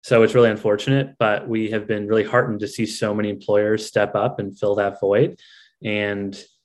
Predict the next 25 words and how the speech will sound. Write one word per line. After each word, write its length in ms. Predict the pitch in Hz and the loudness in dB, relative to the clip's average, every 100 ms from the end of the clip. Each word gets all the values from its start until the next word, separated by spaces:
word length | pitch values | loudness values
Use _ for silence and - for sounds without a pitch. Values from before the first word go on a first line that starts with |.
| _ _ _ | _ _ _
um, 380 | 107 101 95 95 | -4 -4 -4 -4
participate 500 | 117 104 117 - 110 | -4 -4 -6 -2 -2
in 60 | |
our 100 | 104 | -2
programming 720 | 98 107 101 104 101 101 101 98 | -4 0 0 -2 -6 -6 -6 -6
and 240 | 92 92 - _ _ - _ - | -8 -10 -14 _ _ -20 _ 0
get 140 | 117 | 2
all 80 | 110 | 2
the 100 | 104 | 2
resources 800 | 104 - 104 95 - 98 - - - - _ | -2 -4 -4 -4 -6 -6 -8 -18 -20 -20 _
they 100 | 95 | -8
can 640 | 95 113 110 104 101 101 _ _ _ _ | -6 -4 -2 -2 -4 -10 _ _ _ _
and 120 | 104 | -6
information 440 | 104 117 104 98 107 | -4 -4 -4 -4 -4
they 160 | 98 | -2
need 320 | 98 101 95 | -4 -4 -6
to 100 | - | -8
do 380 | 98 101 98 95 95 | -8 -4 -4 -6 -6
vaccine 340 | 101 95 - | -6 -6 -8
requirements, 760 | 98 95 104 104 104 104 - - - | -10 -8 -10 -8 -10 -12 -16 -20 -10
um, 240 | 113 98 95 | -6 -6 -6
for 200 | - 101 | -6 0
their 160 | 98 | 0
business 500 | 95 98 - 104 - | 0 -6 -6 -12 -10
and 160 | 120 | -12